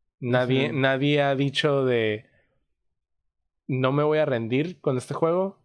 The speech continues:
Speaker 1: pero esto que está aquí ya no sirve". Entonces,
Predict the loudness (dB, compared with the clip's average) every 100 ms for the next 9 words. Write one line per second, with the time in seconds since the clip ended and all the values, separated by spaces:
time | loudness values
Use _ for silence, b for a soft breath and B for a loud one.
0 | _ _ _ _ _ 0 2 2 2 0
1 | -2 _ _ _ _ -4 -2 -4 -2 -2
2 | 0 0 0 -2 -2 -4 -8 -8 -4 -4
3 | -2 -2 -4 -12